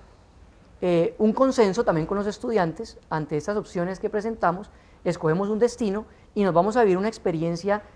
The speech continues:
social, cultural, académica, pero muy práctica y orientada especialmente a fortalecer todo este ejercicio de formación de gerentes de proyectos con estos elementos de innovación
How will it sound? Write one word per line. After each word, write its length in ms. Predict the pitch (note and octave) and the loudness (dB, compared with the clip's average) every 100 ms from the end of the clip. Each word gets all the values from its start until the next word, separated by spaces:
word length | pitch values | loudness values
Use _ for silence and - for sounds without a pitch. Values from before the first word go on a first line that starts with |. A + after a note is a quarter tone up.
| - | -18
social, 600 | - E3 - G3+ G3+ G3+ - | -2 -2 2 2 2 -2 -8
cultural, 540 | G3 E3+ D#3 F3 G3+ - - - - | -6 0 2 2 0 -10 -20 -20 -2
académica, 800 | F#3+ F#3+ E3+ F#3+ G#3 G#3 G#3+ G#3+ - - | -2 2 2 4 0 -2 -4 -4 -16 -4
pero 160 | F#3+ F3 | 0 2
muy 160 | F#3 | 2
práctica 720 | D4 B3 F3 - E3+ - G#3 - - - - - | -2 -2 -2 -4 -14 -6 -6 -6 -20 -20 -20 -2
y 160 | C#4 | 6
orientada 500 | B3+ A#3 A#3 A3+ G3+ | 8 8 2 2 2
especialmente 880 | G3+ G3+ E3 F3 E3+ F3+ F3 F3 F3+ - - - | 0 -4 -8 -4 -4 -4 -8 -8 -10 -10 -20 -6
a 120 | E3 | -2
fortalecer 640 | D#3+ F3 F3 E3+ D3+ F3 F3 | 0 -2 -2 -2 -2 -6 -8
todo 260 | - A3+ | 2 2
este 180 | A#3+ A#3 | 4 0
ejercicio 380 | A3+ D#3+ F3+ G#3 | -6 -6 -6 -4
de 80 | A3 | -4
formación 540 | G3 E3 D3 - F3 | -4 -6 -8 -6 -4
de 100 | F#3+ | -4
gerentes 340 | G3 D#3 D3+ F3+ | -4 -6 -6 -10
de 80 | |
proyectos 560 | F3+ A3 G#3 - A#3 - - - - - - | -6 -4 -4 -6 -14 -16 -20 -20 -20 -20 0
con 160 | G3+ F#3+ | 2 2
estos 200 | A#3+ A#3 | 2 0
elementos 640 | F#3+ E3 F#3+ F#3+ G#3 G3+ | 0 0 -2 -4 -6 -4
de 80 | G#3 | -4
innovación 720 | F3+ D#3 C3+ C#3+ F#3 E3 B2+ | -4 -6 -6 -10 -4 -4 -4